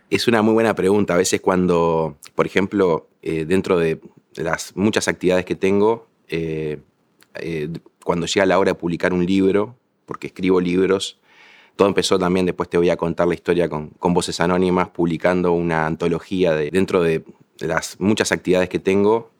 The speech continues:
eh, eh, cuando llega la hora de publicar un libro, porque escribo libros, en la solapa viene la descripción.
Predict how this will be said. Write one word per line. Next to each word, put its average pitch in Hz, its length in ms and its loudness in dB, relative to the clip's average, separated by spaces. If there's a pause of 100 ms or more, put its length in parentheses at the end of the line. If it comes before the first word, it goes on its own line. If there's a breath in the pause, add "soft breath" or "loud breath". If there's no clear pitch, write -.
(140)
eh, 78 480 -4 (580)
eh, 80 320 -6 (360)
cuando 82 220 -2
llega 98 200 2
la 90 120 4
hora 95 140 2
de 87 40 -4
publicar 87 360 -2
un 90 140 0
libro, 98 520 0 (280)
porque - 220 -12
escribo 92 340 0
libros, 92 580 0 (380 soft breath)
en 92 160 0
la 90 80 4
solapa 101 680 0
viene 95 240 2
la 92 100 4
descripción. 87 680 -2